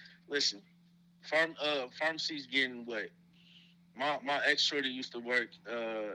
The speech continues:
no, my ex shorty works as a, uh, she works at a clinic. And she told me when, when we had the, like, ice fall and shit like that, they were like, the,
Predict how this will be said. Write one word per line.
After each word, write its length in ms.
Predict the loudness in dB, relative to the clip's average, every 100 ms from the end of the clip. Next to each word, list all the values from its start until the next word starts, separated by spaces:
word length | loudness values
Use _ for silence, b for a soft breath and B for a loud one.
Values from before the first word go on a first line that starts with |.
| -8
no, 240 | -4 -2 0
my 200 | 2 4
ex 100 | 6
shorty 240 | 4 0
works 380 | 0 2 2 0 2 2 4
as 180 | 2 2
a, 320 | 2 2 0
uh, 120 | -4 -8 -12 -16 2
she 200 | 2 4
works 240 | 4 2
at 80 | 2
a 60 | -6
clinic. 360 | -2 -2 -2 -12 -20 -20 -20 -20 -20 -20 -20 2
And 300 | 6 6 6
she 160 | 4 4
told 300 | 2 2 0
me 120 | -2
when, 540 | -2 0 -2 -2 -8 -12 -20
when 380 | -8 -2 -2 -2
we 140 | 2 8
had 240 | 8 6
the, 80 | -2
like, 260 | 0 0 0
ice 260 | 2 6 4
fall 280 | 4 2 2
and 80 | 4
shit 160 | 4 4
like 220 | 0 4
that, 240 | 4 4 -2 B B -4
they 80 | -2
were 80 | 0
like, 240 | -2 -2
the, 380 | -4 -2 -4